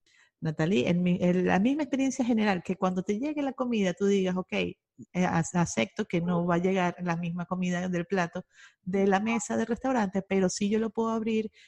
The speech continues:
y a lo mejor tiene una tarjetita, a lo mejor tiene un proceso, a lo mejor tiene un mensaje, eh, tiene hasta un link del tipo de música que puedo poner, que es mi, mi,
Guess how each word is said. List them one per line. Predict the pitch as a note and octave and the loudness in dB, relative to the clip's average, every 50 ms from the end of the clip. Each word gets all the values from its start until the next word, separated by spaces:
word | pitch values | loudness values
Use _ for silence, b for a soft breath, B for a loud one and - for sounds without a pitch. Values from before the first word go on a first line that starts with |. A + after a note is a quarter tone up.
| b b - | b b -4
y | G#3+ A3+ A3 | 0 0 2
a | G#3 | 2
lo | G#3 G3 | 2 0
mejor | F#3+ F#3+ G3 F#3+ | 0 0 0 0
tiene | - - F3+ F3+ | -2 -2 -2 -2
una | F3+ F3 | -2 -2
tarjetita, | - E3+ E3+ E3+ E3+ - - A#3+ B3 G#3+ - G#3+ G3+ - | -4 -4 -4 -4 -4 -4 -6 -6 -6 -4 -4 -4 -4 -2
a | - F#3 | 0 0
lo | F#3 F3+ | 0 2
mejor | F#3 F#3 F3+ F3+ | 2 0 0 0
tiene | - F#3 F3+ | -2 -2 -2
un | F3+ E3+ | -2 -2
proceso, | - E3+ E3 - - - A#3 A#3 G#3+ - - G#3 G3+ - | -2 -4 -4 -4 -2 -2 0 0 -2 -2 -4 -4 -2 -2
a | F#3+ | 0
lo | F#3 F#3 F3+ | 0 0 0
mejor | F3+ F3 E3 F3+ F3 F3 F3+ B B B B B B _ _ | -2 -2 -2 -2 -4 -4 -6 B B B B B B _ _
tiene | - G3 G3 G3 | 0 2 2 2
un | F#3 | 2
mensaje, | F3 E3+ E3+ - - G#3+ A3 G3+ E3 F#3 F3+ F3+ F3 b b b b b _ | 2 0 -2 -2 0 0 0 0 0 -2 -2 -4 -4 b b b b b _
eh, | F#3 F#3+ F#3 F#3 F3+ E3+ - _ _ - | 2 4 4 4 4 2 0 _ _ 0
tiene | G3+ F#3 F#3 F#3 F#3 F3+ | 2 2 2 2 2 0
hasta | F3 - - F#3 F3 - - | 0 0 2 2 2 2 4
un | G3 G3 G3 | 4 4 4
link | G3 G3 F#3+ F#3+ - - | 4 4 2 0 -2 -2
del | F#3+ F#3 F#3 F3+ F3 E3+ E3 E3 D#3+ - | 0 2 4 6 6 6 6 4 2 0
tipo | - G#3+ F#3+ - | -4 -4 -2 0
de | F#3 F#3 | 0 0
música | G3 A3 A#3 - - - F#3 - | 0 -2 -2 -4 -4 -6 -4 -2
que | - F3 | -2 -2
puedo | - F#3+ F#3+ F#3+ F#3 | 0 0 0 0 2
poner, | - E3+ F#3 A3+ B3+ C4 A#3+ A3 - | 0 -2 -2 0 -2 -2 -2 -2 -2
que | - F#3 | -2 -2
es | F3+ F#3 F#3+ F#3 | 0 0 0 0
mi, | F#3+ F#3 F3+ F3+ | -2 -2 -2 -2
mi, | F3 F3 E3+ E3 D#3+ D#3 D#3 D#3 - | -2 -2 -2 -2 -2 -2 -4 -6 -8